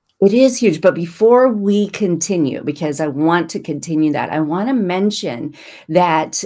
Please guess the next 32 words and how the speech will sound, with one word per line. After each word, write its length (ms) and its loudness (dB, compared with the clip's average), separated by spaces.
uh, 120 -2
Damon 420 -2
and 100 -2
I 80 -4
have 240 -6
an 80 2
amazing 680 0
six-week 680 -10
transformational 1120 -8
program. 760 -6
And 440 2
if 240 2
you 200 -2
feel 280 -4
stuck 680 -6
in 140 2
your 120 0
recovery, 800 -10
or 380 4
you're 200 -2
having 300 -4
trouble 340 -4
staying 500 -6
sober, 720 -8
or 120 2
you 160 2
just 540 -4
wanna 260 -6
make 340 -4
it, 240 -6
you 100 2
know, 300 -4